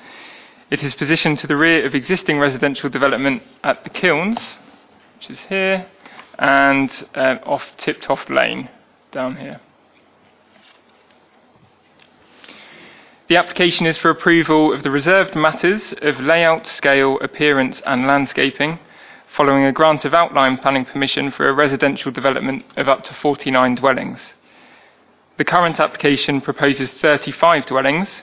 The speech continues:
mostly in the form of two-storey housing centred on an area of public open space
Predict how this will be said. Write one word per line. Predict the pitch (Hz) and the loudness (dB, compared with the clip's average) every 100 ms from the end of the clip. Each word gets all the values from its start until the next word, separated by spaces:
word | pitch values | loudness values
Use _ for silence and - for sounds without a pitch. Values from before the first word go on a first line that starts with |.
| - | -10
mostly | 139 143 - 143 | -2 0 0 0
in | 135 | 0
the | 135 | 0
form | - 143 135 | 0 0 0
of | 123 | -2
two-storey | - 190 185 - 156 139 | -6 -4 -4 0 2 2
housing | 135 135 131 156 180 - - | 2 0 2 0 0 -6 -4
centred | 151 135 - | -4 -2 0
on | 135 | 0
an | 135 | 0
area | 139 143 135 131 135 | 0 2 2 2 0
of | 143 131 123 | -4 -6 -4
public | - 143 127 | -4 -2 -2
open | 139 135 135 | -4 -4 -8
space | - 147 151 185 - - | -6 -2 -2 -2 -12 -20